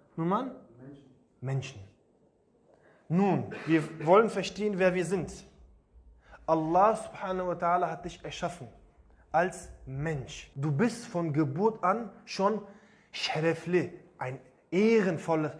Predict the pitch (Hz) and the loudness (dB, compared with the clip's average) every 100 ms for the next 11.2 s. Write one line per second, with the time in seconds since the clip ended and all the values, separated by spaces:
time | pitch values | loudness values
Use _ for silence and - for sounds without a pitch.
0 | - - 147 - 147 160 185 226 214 175 | -18 -12 -10 -4 -4 -2 0 2 2 0
1 | 175 185 165 - - 151 - - - - | 0 2 0 -6 -6 -6 -4 -8 -10 -20
2 | _ _ _ _ _ _ - 175 175 220 | _ _ _ _ _ _ 2 2 4 2
3 | 233 247 175 - - - _ _ _ _ | 6 4 2 -6 -16 -20 _ _ _ _
4 | _ _ - 143 170 175 190 202 202 240 | _ _ -10 -2 -2 -2 -4 0 0 -4
5 | - - 135 160 180 180 196 190 185 - | -8 -8 2 4 4 4 4 4 0 -4
6 | - - 135 151 175 269 247 160 147 143 | -14 -8 0 2 2 2 0 0 -2 -4
7 | 170 - - _ 160 135 165 156 262 - | -6 -12 -20 _ -6 -2 -2 0 -2 -6
8 | 156 190 - - _ _ _ _ _ _ | -10 -10 -14 -20 _ _ _ _ _ _
9 | _ _ _ - 170 170 175 196 190 175 | _ _ _ -6 -6 -2 -2 0 -2 -2
10 | 151 135 151 131 104 - - _ _ - | -2 -2 -4 -4 -6 -16 -20 _ _ 0
11 | 185 | 0